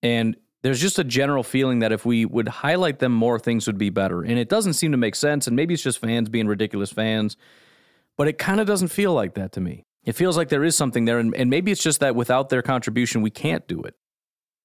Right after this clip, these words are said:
Um, but, you know, more Zach Tom seems to be a good thing more so than a bad thing. Uh, leaning on Romeo Doubs has been a reward and not a negative.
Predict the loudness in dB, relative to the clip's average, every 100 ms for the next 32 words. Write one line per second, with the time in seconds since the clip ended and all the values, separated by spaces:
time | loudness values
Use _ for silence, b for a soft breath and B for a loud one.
0 | _ -2 0 2 0 -2 _ _ _ _
1 | 0 0 -2 _ _ _ _ _ _ _
2 | -4 0 0 -2 -6 -18 _ _ _ _
3 | -4 0 2 4 2 2 0 0 0 0
4 | 0 0 0 0 0 0 2 0 -2 _
5 | _ -4 -4 0 -2 0 0 2 0 2
6 | 0 0 2 2 0 -4 -10 -12 _ _
7 | _ _ _ _ _ _ 0 2 2 0
8 | 0 0 2 2 0 0 0 2 2 2
9 | 2 2 2 2 0 -2 -4 -2 0 2
10 | 0 0 -2 0 0 2 2 2 0 0
11 | 0 2 2 2 0 -2